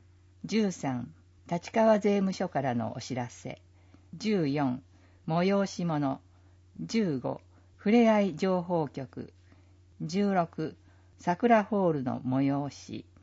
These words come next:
十七、レッツゴー、栄村、シーズン二千二十二から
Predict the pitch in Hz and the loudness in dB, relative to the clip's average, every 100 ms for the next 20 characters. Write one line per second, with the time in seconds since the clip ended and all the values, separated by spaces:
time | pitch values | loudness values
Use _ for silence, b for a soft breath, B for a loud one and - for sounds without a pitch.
0 | b b b - 151 208 214 190 156 123 | b b b -12 -2 0 2 2 0 -4
1 | - - _ _ - 226 240 - 139 170 | -10 -20 _ _ 0 0 0 -6 -2 0
2 | 139 123 - - _ _ - 170 190 208 | 0 -4 -12 -20 _ _ -6 -4 0 2
3 | 196 180 165 147 - - _ _ - - | 4 2 0 -2 -6 -20 _ _ -16 2
4 | 240 208 156 139 143 160 233 214 170 202 | 4 4 4 4 2 2 4 4 4 4
5 | 196 170 143 160 165 143 123 | 4 2 2 2 0 -2 -2